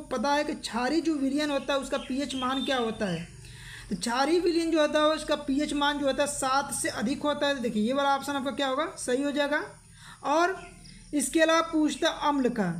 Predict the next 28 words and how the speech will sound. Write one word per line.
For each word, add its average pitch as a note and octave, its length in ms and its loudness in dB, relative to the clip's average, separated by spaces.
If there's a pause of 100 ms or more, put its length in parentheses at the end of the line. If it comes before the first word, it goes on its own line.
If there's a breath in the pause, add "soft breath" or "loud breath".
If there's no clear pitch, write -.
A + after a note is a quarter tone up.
(140)
कि - 80 -6
अम्ल D#4+ 220 2
का D#4+ 100 0
पीएच D4 340 0
मान D4 240 0
क्या D4 120 2
होता C#4 180 2
है, C4+ 60 -2
तो - 220 -6
अम्ल D4+ 180 0
का D4+ 120 -2
पीएच C4+ 340 -4
मान C4+ 200 0
होता B3 180 0
है C4 80 2
सात A#3+ 340 -4
से A3 140 -2
कम। D4 300 0 (540 loud breath)
उदासीन D4+ 600 2
जो F4+ 120 4
होता E4 240 2
है E4+ 280 2 (440 loud breath)
आपका D4+ 320 2
क्या D4+ 180 2
होता C#4 200 0
है, - 80 -12
उदासीन C4+ 540 0
हुआ, C4+ 260 2